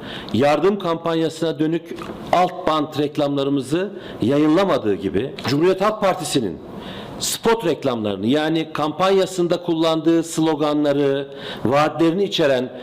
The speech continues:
kampanya filmlerini de ne yazık ki sekiz gün boyunca yayınlamamıştır. Ta ki kendilerine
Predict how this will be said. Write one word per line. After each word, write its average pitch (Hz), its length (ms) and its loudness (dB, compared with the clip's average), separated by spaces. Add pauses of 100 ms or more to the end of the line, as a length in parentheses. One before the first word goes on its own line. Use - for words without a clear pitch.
(140)
kampanya 170 520 2
filmlerini 110 680 -2
de 131 240 -2 (540)
ne 151 160 4
yazık 202 400 2
ki 196 280 2 (280)
sekiz 190 720 0
gün 180 220 2
boyunca 156 340 2
yayınlamamıştır. 143 880 0 (440)
Ta 190 240 4
ki 175 320 0 (380)
kendilerine 151 760 2